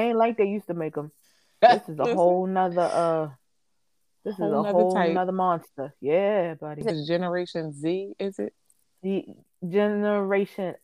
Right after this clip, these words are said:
Speaker 1: Alpha.
Speaker 2: Alpha, oh.
Speaker 1: Yeah, the ones that are in school now, if I'm not mistaken, they're Generation Alpha. And these
Speaker 2: Listen.
Speaker 1: babies need love.
Speaker 2: Big time.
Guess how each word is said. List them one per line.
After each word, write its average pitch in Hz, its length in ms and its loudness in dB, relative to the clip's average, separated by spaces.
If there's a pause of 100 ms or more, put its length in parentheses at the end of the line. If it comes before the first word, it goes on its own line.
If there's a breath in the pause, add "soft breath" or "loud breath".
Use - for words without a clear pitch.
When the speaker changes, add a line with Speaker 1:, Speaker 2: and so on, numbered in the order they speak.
(120)
Speaker 1:
Alpha. 180 1000 2 (520)
Speaker 2:
Alpha, 160 440 -4 (120)
oh. 143 220 -6 (680)
Speaker 1:
Yeah, 170 540 -2
the 175 140 0
ones 190 180 -2
that 180 160 4
are 180 80 0
in 180 120 -4
school 190 260 -4
now, 196 180 -4
if 196 100 -10
I'm 175 120 -8
not 180 160 -6
mistaken, 190 500 -10
they're 175 140 -8
Generation 170 520 -12
Alpha. 180 480 -14 (1040)
And 160 200 -8
these 170 60 -6
Speaker 2:
Listen. 190 340 -2
Speaker 1:
babies 175 260 -6
need 175 240 -4
love. 165 480 0 (880)
Speaker 2:
Big 160 180 4
time. 127 280 -6